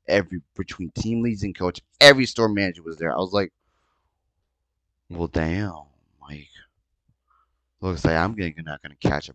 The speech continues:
break t-, tonight." Shit. But yeah, she's a total bitch. Like, she tries to control everybody. I'm just like,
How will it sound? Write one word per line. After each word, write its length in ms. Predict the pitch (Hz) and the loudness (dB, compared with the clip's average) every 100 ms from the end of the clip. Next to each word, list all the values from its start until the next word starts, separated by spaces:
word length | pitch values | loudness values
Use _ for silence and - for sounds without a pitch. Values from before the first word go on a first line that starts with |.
| _ | _
break 220 | 69 73 - _ _ _ _ | -10 -10 -12 _ _ _ _
t-, 120 | 65 71 | -16 -2
tonight." 480 | - 92 73 71 113 - _ _ _ _ _ - - - _ _ _ _ _ _ _ - - _ _ _ _ _ _ _ _ - | 0 0 -2 -8 -10 -16 _ _ _ _ _ -20 -20 -20 _ _ _ _ _ _ _ -20 -20 _ _ _ _ _ _ _ _ -14
Shit. 600 | - - - 85 69 64 _ _ _ _ _ _ _ | -6 -4 -2 -2 -4 -8 _ _ _ _ _ _ _
But 100 | - | -10
yeah, 200 | 80 76 | -2 -2
she's 240 | 73 95 95 | -2 -6 -8
a 60 | |
total 360 | 85 76 69 57 - | -10 -8 -8 -10 -14
bitch. 400 | 60 52 - - | -14 -14 -16 -16
Like, 120 | - 65 | -14 -14
she 160 | - | -14
tries 240 | 87 87 82 | -6 -6 -6
to 60 | |
control 420 | - - 76 71 | -12 -12 -8 -6
everybody. 440 | 71 64 64 50 67 | -6 -8 _ -18 -18
I'm 120 | 67 | -20
just 200 | 71 71 | -20 -14
like, 160 | 67 67 | -12 -12